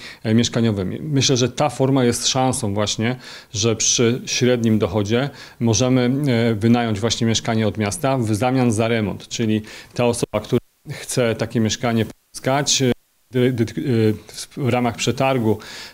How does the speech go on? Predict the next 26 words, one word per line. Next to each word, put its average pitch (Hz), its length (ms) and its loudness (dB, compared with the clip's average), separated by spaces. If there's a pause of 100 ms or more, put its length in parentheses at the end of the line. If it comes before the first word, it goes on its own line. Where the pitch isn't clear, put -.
e, 123 260 0
określa, 127 540 0
jaką 117 360 0
kwotę 120 520 0
czynszu 131 380 2
jest 107 120 -2
w - 40 -8
stanie 113 240 0
zapłacić 107 240 -2 (400)
miesięcznie, - 1120 -4 (400)
e, 117 180 0
ale 139 240 0
też 127 200 0
liczy 131 180 0
się, - 60 -6 (800)
musi 117 200 -4
to 120 100 0
mieszkanie 113 340 0 (420)
wyremontować, 117 720 2
a 117 80 -4
te 120 120 0
remonty 123 380 2 (340)
też 123 240 -2 (160)
często 123 360 -2
są 117 200 0
bardzo, 117 460 0